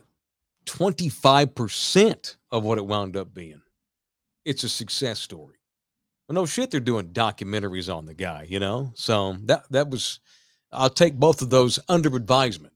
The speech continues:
I will always make sure that I've got a fallback plan, and I'll always make sure not to put that over anything. That hasn't, and I, I don't, I think I've done a decent job with balancing that out.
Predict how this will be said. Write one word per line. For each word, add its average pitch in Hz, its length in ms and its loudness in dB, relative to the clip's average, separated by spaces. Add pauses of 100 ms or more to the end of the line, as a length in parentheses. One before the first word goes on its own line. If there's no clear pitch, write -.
I 98 80 -10
will 104 180 -6
always 127 440 2
make 127 180 -6
sure 135 180 -4
that 113 120 -2
I've 113 140 -4
got 113 160 0
a - 40 -8
fallback 110 640 -4
plan, 80 380 -14 (840)
and 101 100 -10
I'll 101 160 0
always 110 340 0
make 107 160 -4
sure 120 140 -4
not 101 180 -4
to - 60 -16
put - 240 -6
that 98 160 0
over 92 260 -4
anything. 87 280 -6
That 131 120 0
hasn't, 151 300 -4 (340)
and 127 80 -2
I, 143 140 0
I 180 80 0
don't, - 200 -4
I 143 100 -2
think 254 180 -4
I've 196 100 -2
done 147 140 0
a 110 40 0
decent 120 520 -8
job 104 340 -2
with 87 160 -10
balancing 101 520 -8
that 92 220 -8
out. 98 340 -6